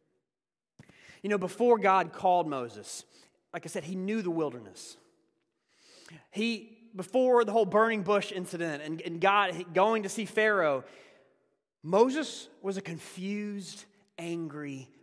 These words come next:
man. He had no clue who he was.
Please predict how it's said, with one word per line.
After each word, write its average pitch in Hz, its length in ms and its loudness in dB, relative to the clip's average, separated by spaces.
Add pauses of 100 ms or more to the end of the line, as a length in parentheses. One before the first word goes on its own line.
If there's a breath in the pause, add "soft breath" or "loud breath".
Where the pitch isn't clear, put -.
man. 110 460 -14 (1300 soft breath)
He 180 80 -4
had 170 140 4
no 180 240 2
clue 226 580 -4 (160)
who 220 140 -6
he 202 120 -4
was. 156 600 -10